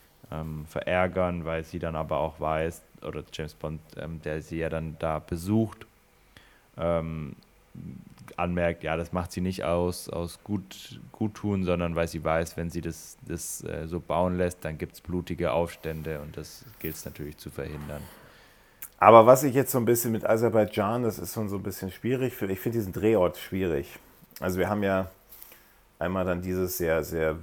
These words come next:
Speaker 2: wa-, sonnige, dieses, dieses, dieses waldige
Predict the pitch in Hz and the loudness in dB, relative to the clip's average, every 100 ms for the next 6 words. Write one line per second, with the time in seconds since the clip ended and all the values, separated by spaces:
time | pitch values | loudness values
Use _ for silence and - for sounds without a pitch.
0 | 87 82 87 87 90 92 110 101 107 107 | 0 2 0 -4 0 0 0 2 4 4
1 | 120 - - 85 87 85 87 - - 80 | 2 -2 -10 -8 -6 -6 -10 -10 -12 -10
2 | 87 80 82 92 117 110 101 104 | -8 -2 2 2 2 2 2 2